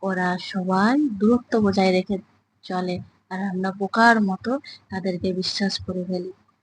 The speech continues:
হ্যাঁ কি না? এটাই তো হয়। আর বারবার ওই জন্য সবার কাছে ঠকে যায়। কিন্তু সবাই করে অভিনয়।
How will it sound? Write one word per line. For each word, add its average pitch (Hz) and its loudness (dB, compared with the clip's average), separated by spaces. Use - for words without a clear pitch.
হ্যাঁ 226 0
কি 220 -2
না? 254 0
এটাই 233 2
তো 214 0
হয়। 190 -4
আর 185 -2
বারবার 208 6
ওই 208 6
জন্য 196 2
সবার 208 4
কাছে 185 -4
ঠকে 180 -6
যায়। 180 -8
কিন্তু 233 -2
সবাই 277 6
করে 285 4
অভিনয়। 190 4